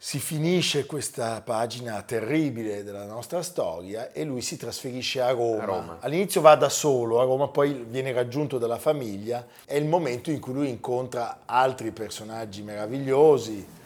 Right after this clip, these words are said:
Speaker 1: eh, e si, si intensificano i rapporti con Giorgio Bassani e Pierpaolo Pasolini. Allora, nella sua vita di intellettuale,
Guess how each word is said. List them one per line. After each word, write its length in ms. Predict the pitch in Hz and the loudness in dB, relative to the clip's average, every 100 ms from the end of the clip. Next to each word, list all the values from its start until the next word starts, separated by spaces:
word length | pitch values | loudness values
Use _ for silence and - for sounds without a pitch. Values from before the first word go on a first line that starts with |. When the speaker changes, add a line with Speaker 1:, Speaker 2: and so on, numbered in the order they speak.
| - - - | -20 -20 -12
Speaker 1:
eh, 840 | 117 117 110 107 107 104 104 101 | -8 -6 -6 -8 -10 -12 -12 -14
e 40 | |
si, 420 | 101 - 104 117 - | -12 -12 -12 -14 -12
si 720 | - 113 110 107 104 104 101 | -10 -8 -8 -10 -12 -12 -14
intensificano 920 | 104 120 110 98 180 135 135 123 117 | -12 -10 -6 -4 -2 -4 -4 -4 -4
i 60 | 110 | -4
rapporti 720 | 113 - 147 143 131 - 147 | -4 8 10 10 6 -6 -8
con 520 | 123 113 107 104 95 | -4 -4 -4 -8 -4
Giorgio 380 | - 110 131 117 | 4 4 4 2
Bassani 560 | 139 160 - 95 110 - | 2 2 0 -4 -8 -4
e 260 | 127 127 - | 0 0 -2
Pierpaolo 540 | 123 120 101 95 98 | -8 -6 -6 -6 -8
Pasolini. 840 | 92 95 98 104 104 95 95 95 - - - - - - | -12 -12 -10 -8 -8 -10 -12 -14 -16 -20 -20 -20 -16 0
Allora, 500 | 170 165 135 - - - - | 6 6 6 0 -18 -20 -4
nella 300 | 156 170 170 | 4 8 8
sua 260 | - 233 | 8 8
vita 720 | 170 190 190 - 190 196 - - 113 | 10 6 0 6 8 6 2 -10 -14
di 200 | 110 113 | -10 -8
intellettuale, 880 | 104 113 117 113 170 139 110 101 | -6 -6 -6 2 6 6 4 -6